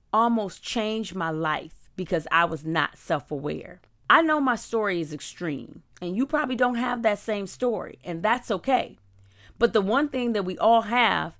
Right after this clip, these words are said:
is kryptonite to our superpower. When we are not self-aware, it could cost us.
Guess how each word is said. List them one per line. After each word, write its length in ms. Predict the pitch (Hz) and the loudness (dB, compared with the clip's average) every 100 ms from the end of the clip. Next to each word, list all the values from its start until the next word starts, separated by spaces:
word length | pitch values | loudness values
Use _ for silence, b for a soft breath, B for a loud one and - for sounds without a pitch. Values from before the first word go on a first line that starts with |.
| - | 0
is 320 | 175 160 - | 2 2 -2
kryptonite 640 | - - - 175 147 143 - _ _ _ - - | -4 -4 -2 -2 -2 -6 -14 _ _ _ -20 -4
to 140 | 262 | 4
our 80 | 175 | 4
superpower. 800 | - 262 196 160 151 - - - _ _ _ | 4 -4 -4 -4 -4 -6 -8 -18 _ _ _
When 280 | 160 277 311 | 0 2 2
we 140 | 339 | 4
are 80 | 302 | 4
not 300 | 269 285 - | 6 2 0
self-aware, 800 | - 277 262 254 226 233 196 - | 0 0 0 -4 2 2 2 -2
it 180 | 254 262 | -4 -4
could 220 | - 185 | -4 -6
cost 500 | - - 202 - - | -8 -6 -6 -6 -10
us. 360 | - - - - | -10 -10 -18 -20